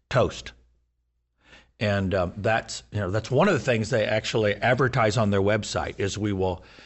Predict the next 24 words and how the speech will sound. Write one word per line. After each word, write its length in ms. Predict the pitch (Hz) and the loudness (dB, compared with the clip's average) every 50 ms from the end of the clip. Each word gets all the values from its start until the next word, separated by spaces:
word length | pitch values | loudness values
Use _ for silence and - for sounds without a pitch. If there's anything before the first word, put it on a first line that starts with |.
| - _ _ | -20 _ _
we 220 | 104 104 117 120 | 0 2 2 4
will 320 | 120 113 113 98 87 - - - | 4 4 2 2 0 -2 -8 -10
help 340 | - - 156 170 180 - - | -2 0 2 2 2 2 0
you 180 | 117 110 107 | 0 2 2
with 220 | 98 104 104 101 - | 2 2 0 -2 -2
cash 300 | - - 127 113 104 - | -2 0 0 0 0 0
flow 240 | - 113 104 95 90 | 0 0 0 2 0
management." 560 | 95 87 82 82 80 78 - - 80 - - - _ _ _ _ _ _ _ | 0 0 -2 -4 -4 -8 -8 -10 -10 -10 -10 -16 _ _ _ _ _ _ _
'Cause 160 | - 127 107 | -2 0 0
the 60 | 120 | 2
reason 340 | 117 127 147 156 135 139 117 | 2 4 2 4 2 2 4
you 60 | 113 | 4
have 120 | 113 113 113 | 2 2 0
to 60 | - | 0
be 120 | 104 110 107 | 0 0 2
restructured 600 | 104 104 98 - 127 113 104 - - 110 95 95 | 2 0 0 0 0 0 0 0 -2 -4 -2 -2
is 120 | 92 87 | -2 -2
you 60 | 110 | -2
haven't 180 | 98 95 95 95 | -2 0 0 -2
been 100 | 95 90 | -2 -2
paying 220 | - 110 95 90 | -2 -2 -2 -2
attention 360 | 90 - 110 95 85 - 101 87 | -2 -2 -4 -4 -4 -4 -6 -6
to 60 | 90 | -6
cash. 400 | - - 87 73 - - - - | -6 -6 -8 -8 -8 -10 -12 -14